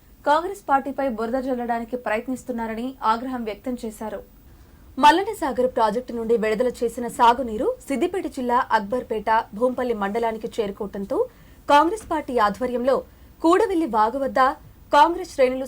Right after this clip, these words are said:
సంబరాలు చేసుకున్నారు. ఈ కార్యక్రమానికి చెరుకు శ్రీనివాసరెడ్డి హాజరై ప్రత్యేక పూజలు నిర్వహించి కొబ్బరికాయ కొట్టి నీటి విడుదల ప్రారంభించారు. ఈ సందర్భంగా వారు మాట్లాడారు. మల్లన్న సాగర్ ప్రాజెక్టు నుండి నీటిని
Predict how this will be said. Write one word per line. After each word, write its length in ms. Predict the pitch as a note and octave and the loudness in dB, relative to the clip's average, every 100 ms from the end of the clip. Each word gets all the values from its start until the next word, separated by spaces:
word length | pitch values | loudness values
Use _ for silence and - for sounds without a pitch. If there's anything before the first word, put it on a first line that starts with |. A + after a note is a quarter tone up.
| B3+ | -2
సంబరాలు 400 | B3 C#4+ B3+ G#3+ | 0 -2 -4 -6
చేసుకున్నారు. 520 | A3 G3 - G#3 G3 F3 - - - - - - - D#4+ | -6 -6 -8 -8 -6 -8 -16 -20 -20 -20 -20 -20 -4 2
ఈ 20 | F#4 - | 2 6
కార్యక్రమానికి 680 | C#4+ F#4 G#4 F4 D4 C#4 E4+ E4+ | 6 6 0 -4 -4 -4 -6 2
చెరుకు 300 | C#4+ E4 G#4 | 2 2 -4
శ్రీనివాసరెడ్డి 600 | - C#4+ D4 D4 C#4 B3 B3+ A3 | -4 -4 -2 -2 -2 -2 -2 0
హాజరై 340 | G#3+ B3+ D#4+ A#4 - - - | 0 0 -4 -8 -16 -8 0
ప్రత్యేక 360 | D4 - G4+ G4 C#4 | 0 0 -4 -4 -4
పూజలు 300 | C4 C#4+ C4 | -4 -2 -4
నిర్వహించి 500 | G#3 B3 C#4 C4 D4+ E4+ - - - | -4 -6 -8 -6 -6 -6 -8 -6 4
కొబ్బరికాయ 500 | D4+ D4 G4+ D#4+ B3 A#3+ | 4 4 -4 -6 -6 -6
కొట్టి 260 | G#3+ D#4 A#4+ - - - C4 | -6 -4 -4 -6 -20 -10 0
నీటి 220 | E4+ A4 E4+ | 0 2 -2
విడుదల 280 | C#4 B3+ B3+ C4 | -2 2 2 2
ప్రారంభించారు. 720 | A#3+ C4 B3+ G#3+ G3 G#3 - - - - - - | 0 0 -2 -8 -10 -10 -10 -14 -20 -20 -16 -4
ఈ 40 | D#4 E4 | -2 0
సందర్భంగా 520 | D#4+ G#4 D4+ C#4 C#4 C4+ | 0 -2 -4 2 4 6
వారు 200 | A3+ C4+ F4 | 4 4 0
మాట్లాడారు. 440 | A3 - G#3 G3 F#3 - - - - - | -8 -10 -4 -4 -4 -8 -20 -20 -20 -2
మల్లన్న 360 | A#3+ C#4 E4 E4 C#4 | 2 4 2 -2 -2
సాగర్ 280 | B3 B3 B3+ | 0 0 0
ప్రాజెక్టు 360 | A3+ G#3+ B3 C4 A3+ | 2 0 -2 -8 -6
నుండి 220 | A3+ A#3 - - - - | -2 -4 -6 -16 -18 -6
నీటిని 320 | C4+ E4 E4+ | -2 -2 -2